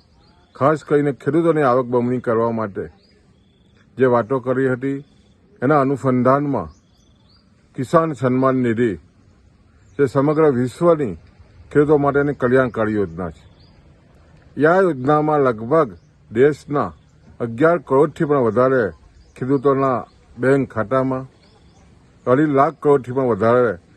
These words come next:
આમદની આ સરકારે જમા કરી છે. આને કારણે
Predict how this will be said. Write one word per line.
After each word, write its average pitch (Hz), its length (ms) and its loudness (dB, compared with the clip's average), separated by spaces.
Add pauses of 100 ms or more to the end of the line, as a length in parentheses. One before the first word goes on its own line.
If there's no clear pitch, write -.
(220)
આમદની 120 560 -4 (340)
આ 117 120 -8
સરકારે 107 420 -2
જમા 95 300 -6
કરી 87 260 -8
છે. - 80 -20 (1000)
આને 156 220 4 (140)
કારણે 147 360 0